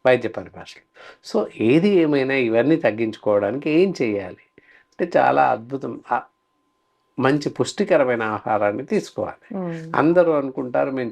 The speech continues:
Speaker 1: చాలా మంచి ఆహారం తీసుకుంటున్నామని అనుకుంటున్నారు తప్పితే ఎవరు మంచి ఆహారం తీసుకోవడం లేదు.
Speaker 2: ఎస్.
Speaker 1: ఇందులో నూటికి ఎనభై శాతం తప్పే జరుగుతుంది, మిగతా ఒక ఇరవై శాతం మంది బాగా తీసుకుంటున్నారు. So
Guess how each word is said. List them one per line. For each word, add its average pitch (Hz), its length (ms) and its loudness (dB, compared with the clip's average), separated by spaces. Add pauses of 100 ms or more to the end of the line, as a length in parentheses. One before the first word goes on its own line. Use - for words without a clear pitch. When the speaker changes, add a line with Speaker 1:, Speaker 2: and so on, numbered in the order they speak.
Speaker 1:
చాలా 131 240 2
మంచి 123 280 -2
ఆహారం 120 440 2
తీసుకుంటున్నామని 113 880 -6
అనుకుంటున్నారు 147 840 0
తప్పితే 139 300 -6
ఎవరు 131 240 2
మంచి 120 320 0
ఆహారం 110 440 0
తీసుకోవడం 127 680 0
లేదు. 98 400 -2 (260)
Speaker 2:
ఎస్. - 320 -12
Speaker 1:
ఇందులో 123 340 4
నూటికి 123 440 2
ఎనభై 110 260 2
శాతం 110 360 -2
తప్పే 107 340 -2
జరుగుతుంది, 95 680 -10 (420)
మిగతా 110 320 2
ఒక 110 140 -2
ఇరవై 110 260 0
శాతం 107 380 -2
మంది 104 200 -4
బాగా 123 240 -2
తీసుకుంటున్నారు. - 540 -20 (960)
So - 80 0